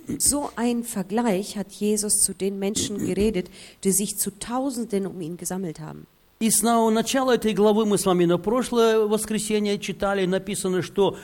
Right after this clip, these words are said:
Speaker 2: люди теснили его.
Speaker 1: Und so wie wir auch letztes Mal, äh, gelesen haben am Anfang des Kapitels,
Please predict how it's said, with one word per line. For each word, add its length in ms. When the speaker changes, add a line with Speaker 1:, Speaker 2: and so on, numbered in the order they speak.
Speaker 2:
люди 320
теснили 680
его. 440
Speaker 1:
Und 140
so 100
wie 100
wir 160
auch 140
letztes 420
Mal, 460
äh, 140
gelesen 560
haben 300
am 160
Anfang 280
des 140
Kapitels, 480